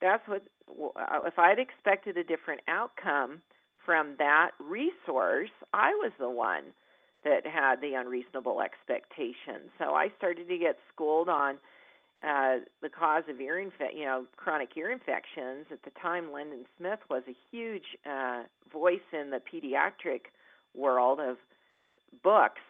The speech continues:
You know, we didn't have the internet. I couldn't go on the internet in nineteen eighty-six and type in a Google search for ear infection cause, you know, cause of ear infections in small children. But through books,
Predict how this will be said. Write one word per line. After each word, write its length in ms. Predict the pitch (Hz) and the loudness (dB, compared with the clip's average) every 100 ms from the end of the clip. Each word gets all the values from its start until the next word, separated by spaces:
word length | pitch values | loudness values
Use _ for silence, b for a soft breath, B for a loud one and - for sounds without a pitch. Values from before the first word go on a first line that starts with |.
| - _ _ | -20 _ _
You 100 | 143 | -6
know, 100 | 135 | -4
we 100 | 147 | -4
didn't 200 | 165 143 | -6 -6
have 200 | 156 185 | -4 -4
the 160 | 196 131 | -4 -8
internet. 380 | 131 127 135 151 | -8 -6 -6 -6
I 60 | |
couldn't 280 | 123 160 156 | -8 -12 -8
go 140 | 135 | -2
on 160 | 131 185 | 0 0
the 160 | 175 110 | -2 -10
internet 460 | 117 131 131 156 - | -10 -8 -6 -6 -10
in 200 | 135 131 b b b b b 135 | -16 -18 b b b b b -6
nineteen 680 | 143 143 - 156 135 131 - | -6 -6 -12 -12 -10 -12 -12
eighty-six 760 | - 139 135 120 - 175 127 - - | -8 -8 -8 -8 2 4 4 -2 -10
and 200 | 123 120 - | -12 -12 -8
type 240 | 139 139 | -6 -6
in 360 | 147 131 123 120 _ - | -4 -4 -6 -10 _ -12
a 60 | 127 | -10
Google 360 | - 160 196 175 - | -4 -4 -4 -6 -6
search 220 | 123 131 - | -6 -6 -10
for 300 | - 131 110 - | -2 0 0 -4
ear 140 | 151 196 | -10 -10
infection 600 | 160 127 127 - 123 127 | -8 -8 -8 -10 -12 -10
cause, 240 | - 107 117 - | -4 -2 -4 -8
you 80 | 147 | -16
know, 120 | 127 | -10
cause 240 | 143 135 123 | -2 -2 -2
of 100 | 123 | -6
ear 160 | 151 | -6
infections 520 | 196 - 113 - 123 123 | -6 -6 -8 -8 -18 -16
in 100 | 127 - | -16 -8
small 180 | 123 117 | -8 -6
children. 380 | - 202 160 127 - B B B B B | -6 -4 -4 -8 -12 B B B B B
But 80 | - | -12
through 180 | - 160 | -8 -2
books, 280 | 151 202 226 | 4 4 2